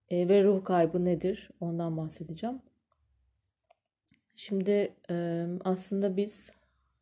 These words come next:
bu fiziksel dünyada fiziksel olarak hissediyoruz. Belki çok yoğun hissediyoruz ama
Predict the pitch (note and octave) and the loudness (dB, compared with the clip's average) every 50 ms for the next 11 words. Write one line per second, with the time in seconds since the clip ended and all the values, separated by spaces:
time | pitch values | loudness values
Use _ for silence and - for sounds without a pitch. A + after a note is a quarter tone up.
0 | _ _ _ _ _ _ _ _ _ _ _ _ _ F3 F3 F3 E3+ - - F3+ | _ _ _ _ _ _ _ _ _ _ _ _ _ 0 0 0 0 0 -4 -4
1 | D#3+ F3 E3 - - F#3+ F#3 F3+ F3+ F3+ - - E3 E3 D#3+ D#3+ D#3 D#3 D3+ D3 | -4 -4 -6 -6 -4 -2 -2 -2 -2 -4 -10 -8 -6 -6 -4 -4 -4 -6 -8 -6
2 | - G3+ A#3+ C#4 - _ _ _ _ _ _ _ _ _ _ _ _ _ _ _ | -8 -8 -8 -8 -12 _ _ _ _ _ _ _ _ _ _ _ _ _ _ _
3 | _ _ _ _ _ _ _ _ _ _ F#3 D#3+ D#3 F3 - - F#3+ F#3 E3+ E3 | _ _ _ _ _ _ _ _ _ _ -8 -8 -6 -8 -4 0 0 2 2 2
4 | D#3 D3 D3 - - - - - D#3 D3+ D#3+ D3+ D3 D3+ D3+ - - D#3 D#3 D3+ | 2 0 -2 -6 -14 -10 -6 -6 -6 -4 -4 -4 -4 -6 -8 -6 -6 -6 -6 -6
5 | - - - E3 D#3 D#3 - _ _ _ _ _ _ _ _ _ _ _ _ _ | -8 -10 -8 -8 -8 -8 -10 _ _ _ _ _ _ _ _ _ _ _ _ _
6 | _ _ _ _ - D#3 E3 E3 E3+ F3 F3+ F3 E3 E3+ - - D#3 C#3 D3 D3+ | _ _ _ _ -10 -6 -4 -2 0 0 0 0 -2 -4 -4 -4 -4 -4 -2 -4
7 | D3+ E3 F#3 F#3+ - - E3+ E3 E3 F3+ G3 A3+ - - | -4 -4 -4 -6 -6 -6 -4 -4 -2 -2 -4 -6 -8 -12